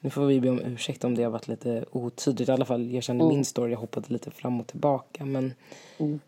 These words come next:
Speaker 1: det blir lite så. Man är så här, "Ah, just det,
Speaker 2: Ja.
Speaker 1: det och sen det", men
Speaker 2: Verkligen. Och mycket som påverkar om man blir påmind.
Speaker 1: Ja, det är det. Men nu har vi
Speaker 2: Verkligen.
Speaker 1: pra-, vi har pratat väldigt länge, men jag tror
Speaker 2: Vi har
Speaker 1: ändå att det här har
Speaker 2: pratat
Speaker 1: varit ett
Speaker 2: väldigt <laughs>
Speaker 1: viktigt avsnitt, eller det kommer ju vara.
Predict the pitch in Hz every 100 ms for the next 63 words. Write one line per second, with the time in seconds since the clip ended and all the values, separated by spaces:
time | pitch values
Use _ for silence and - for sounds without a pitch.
0 | _ - 143 151 214 147 92 - - 92
1 | 147 147 139 131 131 156 - 240 240 139
2 | - 135 139 135 139 135 - 151 139 135
3 | - 135 - _ _ _ _ _ _ _
4 | _ 151 143 - - - _ _ _ _
5 | _ _ _ - - - - 151 143 139
6 | 135 139 143 139 135 135 135 147 139 151
7 | - - - _ - 156 151 147 147 135
8 | - _ _ - - - - - _ _
9 | _ _ - - - - 165 147 156 147
10 | - 147 135 139 143 143 147 143 175 160
11 | 156 165 160 147 151 147 147 160 165 156
12 | 151 - 151 147 135 139 127 123 131 175
13 | - 147 151 143 143 - 170 165 - -
14 | 147 143 - 160 - - 143 139 - 147
15 | 156 156 - - 143